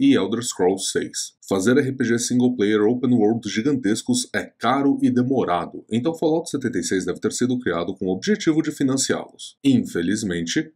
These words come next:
jogos como um serviço não são propriamente fáceis de manter, e a empresa aprendeu do jeito mais difícil como é cagar completamente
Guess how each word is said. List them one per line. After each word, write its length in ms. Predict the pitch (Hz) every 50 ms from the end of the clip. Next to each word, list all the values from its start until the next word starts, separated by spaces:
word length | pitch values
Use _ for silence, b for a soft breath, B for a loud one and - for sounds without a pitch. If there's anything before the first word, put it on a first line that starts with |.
| -
jogos 400 | - 98 104 98 92 90 98 -
como 220 | - - 87 87 87
um 60 | 85
serviço 480 | 85 - 98 - 98 127 131 131 139 131
não 120 | 143 156
são 220 | 147 - 135 135
propriamente 480 | 127 127 123 123 131 117 107 107 120 -
fáceis 380 | - - 95 90 - - 110 95
de 80 | 101
manter, 560 | 101 101 117 151 147 123 - - 87 85 - _ -
e 80 | - 92
a 60 | 90
empresa 320 | 85 82 85 147 165 156 160
aprendeu 340 | 156 156 151 143 135 139
do 100 | 135 135
jeito 220 | 123 123 123 123 104
mais 160 | 113 139 160
difícil 460 | 160 175 - - 151 139 - 147 143 -
como 340 | - 196 208 220 214 151
é 160 | 117 120 123 123 -
cagar 500 | - 98 90 87 85 95 92 90 - - -
completamente 1200 | - - 123 - - - 185 170 170 170 190 190 175 147 117 113 127 123 123 - 143 139 139 -